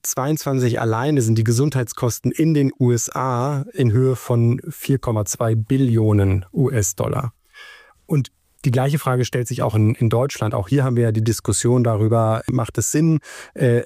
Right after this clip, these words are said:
Geld zu überweisen für die Stärkung von Gesundheitssystemen in anderen Ländern, die ganz weit weg von uns sind.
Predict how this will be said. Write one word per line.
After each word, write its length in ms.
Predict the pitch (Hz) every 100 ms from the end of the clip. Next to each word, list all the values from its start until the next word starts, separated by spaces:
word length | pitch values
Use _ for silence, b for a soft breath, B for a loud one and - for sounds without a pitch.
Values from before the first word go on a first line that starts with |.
| 120
Geld 400 | 117 127 147 135
zu 220 | - 160
überweisen 800 | 139 113 117 139 139 135 135 131
für 140 | -
die 80 | 123
Stärkung 480 | - 123 127 - 123
von 180 | - 120
Gesundheitssystemen 880 | 117 139 131 117 120 - 131 131 135
in 180 | 135
anderen 320 | 135 123 123 117
Ländern, 400 | 120 127 120 117
die 60 |
ganz 240 | 117 123 -
weit 140 | 110
weg 160 | 117 -
von 160 | 120
uns 220 | 120 113
sind. 260 | - 117 117